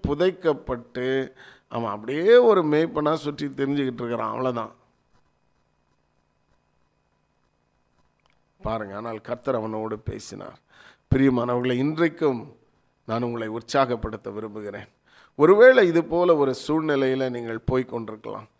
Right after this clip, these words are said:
தனிமையில எல்லாவற்றையும் இழந்த ஒரு சூழ்நிலையில நீங்கள் போய் கொண்டிருக்கலாம். ஒருவேளை இப்படி கூட உங்கள் இருதயத்துல கேள்விகள் இருக்கலாம். "கடவுள் இருக்கிறாரா? அல்லது அ-, இந்த தேவன் இருக்கிறார் என்று நான் நம்புகிறேன்.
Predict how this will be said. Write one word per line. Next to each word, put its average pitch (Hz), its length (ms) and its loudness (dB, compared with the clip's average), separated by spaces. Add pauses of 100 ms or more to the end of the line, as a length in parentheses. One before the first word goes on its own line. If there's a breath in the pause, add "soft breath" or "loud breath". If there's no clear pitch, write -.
(420)
தனிமையில 127 800 0
எல்லாவற்றையும் 139 760 -2
இழந்த 139 640 0
ஒரு 117 340 -6 (480 soft breath)
சூழ்நிலையில 151 600 2
நீங்கள் 120 300 -4
போய் 135 280 -2
கொண்டிருக்கலாம். 113 600 -10 (440 soft breath)
ஒருவேளை 214 460 8
இப்படி 240 380 0
கூட 233 220 4
உங்கள் 165 280 0
இருதயத்துல 160 520 0
கேள்விகள் 147 600 2
இருக்கலாம். 127 480 -4 (520 soft breath)
"கடவுள் 196 480 4
இருக்கிறாரா? 127 720 0
அல்லது 147 340 2
அ-, 135 200 0
இந்த 160 520 0
தேவன் 180 420 2
இருக்கிறார் 233 520 2
என்று 202 220 -2
நான் 151 200 -2
நம்புகிறேன். 139 720 -4